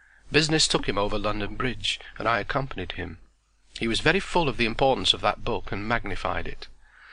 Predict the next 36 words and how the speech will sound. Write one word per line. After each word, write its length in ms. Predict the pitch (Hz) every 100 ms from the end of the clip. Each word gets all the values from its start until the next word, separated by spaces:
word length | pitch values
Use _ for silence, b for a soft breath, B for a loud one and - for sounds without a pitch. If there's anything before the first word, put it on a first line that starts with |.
| B B B B B B -
As 120 | 110
we 80 | 170
passed 380 | - 104 104
over 220 | 110 104 98
the 100 | 104
Thames, 460 | - 98 85 -
we 80 | 104
paused 460 | - 143 127 123 -
to 80 |
look 220 | 135 147 -
at 80 |
a 40 | -
steamer 600 | - - 143 143 95 87
unloading 560 | 113 107 117 139 92 -
great 320 | 104 123 -
slabs 440 | - - 95 92
of 160 | 113 104
white 380 | 98 131 104 -
and 180 | 95 95
brown 380 | 101 90 92
marble. 460 | 104 117 113 92 - B B B B B
A 60 | 113
barge 420 | 127 151 135 -
drifted 380 | - 139 - 101
under 200 | 92 92
the 140 | 87
steamer's 440 | - - 95 92 87
stern, 520 | - - 120 87 - B B B
and 80 | 104
a 60 | 117
lonely 400 | 110 147 180 185
cow 360 | - 185 165
in 120 | 123 92
that 240 | 101 -
barge 460 | 123 131 92 - -
bellowed. 500 | 127 110 90 -